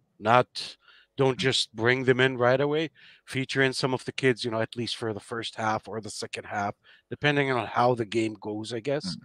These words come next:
Speaker 2: Hmm.
Speaker 1: Uh, I hope that we get, if it's not Alonso, s-, like, a good coach that can really take care of, of these
Speaker 2: Hmm.
Speaker 1: kids and, and take them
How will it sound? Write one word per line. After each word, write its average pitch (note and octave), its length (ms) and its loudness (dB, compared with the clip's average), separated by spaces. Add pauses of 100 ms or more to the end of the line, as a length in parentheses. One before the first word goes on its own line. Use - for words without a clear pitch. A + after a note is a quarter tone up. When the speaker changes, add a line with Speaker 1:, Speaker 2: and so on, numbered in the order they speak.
(520)
Speaker 2:
Hmm. G#2 80 0
Speaker 1:
Uh, G#2+ 320 6 (160)
I D3 240 12
hope C#3+ 320 6
that B2 220 4
we A#2 100 -8
get, A#2 280 -2 (600)
if - 140 -2
it's - 160 -2
not E3+ 220 12
Alonso, C3 580 4 (340)
s-, - 340 -12 (120)
like, C3+ 280 2
a C#3 100 2
good B2 280 4 (100)
coach - 560 2
that A#2+ 200 -2
can G#2+ 400 -8 (160)
really C3+ 440 4
take A#2 260 -4
care A2 300 -4
of, G2 120 -10 (120)
of G2 140 -12
these F#2+ 260 -8
Speaker 2:
Hmm. C#2+ 60 -14
Speaker 1:
kids G#2 360 -8
and, G2+ 200 -8 (360)
and A2+ 160 -8
take D3 300 2
them C3+ 120 -2